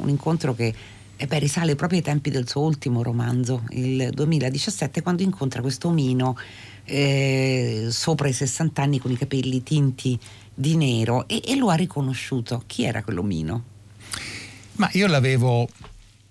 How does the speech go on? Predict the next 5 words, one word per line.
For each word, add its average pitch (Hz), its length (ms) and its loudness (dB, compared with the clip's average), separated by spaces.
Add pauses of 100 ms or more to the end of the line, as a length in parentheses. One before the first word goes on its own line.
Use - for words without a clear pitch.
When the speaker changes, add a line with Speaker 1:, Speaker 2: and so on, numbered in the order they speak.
(540)
Speaker 2:
conosciuta 151 640 2
trenta 117 420 2
anni 110 240 4
prima. 92 600 0 (260)
Eh, 95 680 0